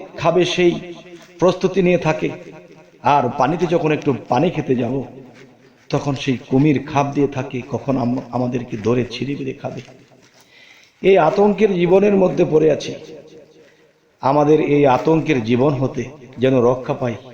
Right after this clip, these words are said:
আপনি আল্লাহকে বলুন। কেন? কেননা আল্লাহ আমাদের কথা শোনে না, আল্লাহ আমাদের উপর কাহার হয়ে গেছে। তাই আপনারা আল্লাহর বন্ধু, অবশ্যই আল্লাহ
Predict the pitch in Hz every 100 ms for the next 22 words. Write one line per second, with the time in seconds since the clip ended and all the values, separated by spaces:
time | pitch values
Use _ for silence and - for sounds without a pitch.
0 | 110 117 - 117 107 110 110 143 123 107
1 | 110 107 - 160 160 107 - 127 - -
2 | - - _ - 139 208 147 101 - -
3 | - - - 107 139 139 135 143 - -
4 | - - 127 156 165 - 113 120 - 123
5 | 139 - - - - - _ 120 131 139
6 | 117 127 151 135 110 160 127 - - -
7 | - - _ _ - 131 - 175 143 131
8 | 123 - - - - - - _ _ -
9 | - - 165 180 - 180 - - 123 127
10 | 170 165 131 - 151 170 160 - - -
11 | 117 127 123 143 113 117 127 117 - 117
12 | 120 - - _ _ 123 202 - 190 123
13 | - 120 120 104